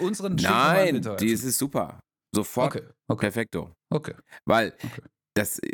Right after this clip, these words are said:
Speaker 2: Gummi altert ja, die Weichmacher gehen raus mit der Zeit,
Speaker 1: Ja.
Speaker 2: das
Speaker 1: Ja.
Speaker 2: Profil wird ja, äh, geringer. Es kann ja sogar so sein, dass wenn du Jahre nicht fährst oder die lagerst,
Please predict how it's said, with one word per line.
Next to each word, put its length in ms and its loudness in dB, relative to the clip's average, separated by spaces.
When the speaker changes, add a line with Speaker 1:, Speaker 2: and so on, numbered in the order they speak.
Speaker 2:
Gummi 460 2
altert 400 0
ja, 120 -2
die 160 -4
Weichmacher 500 -2
gehen 180 -2
raus 260 -2
mit 120 -4
der 100 -2
Zeit, 360 -2
Speaker 1:
Ja. 100 -2
Speaker 2:
das 140 -2
Speaker 1:
Ja. 60 -4
Speaker 2:
Profil 500 2
wird 180 0
ja, 180 2
äh, 240 -2
geringer. 520 0
Es 180 0
kann 160 2
ja 140 2
sogar 260 0
so 240 -2
sein, 240 -4
dass 180 -6
wenn 140 0
du 260 -2
Jahre 500 2
nicht 320 -2
fährst 600 -6
oder 140 2
die 140 -2
lagerst, 760 -4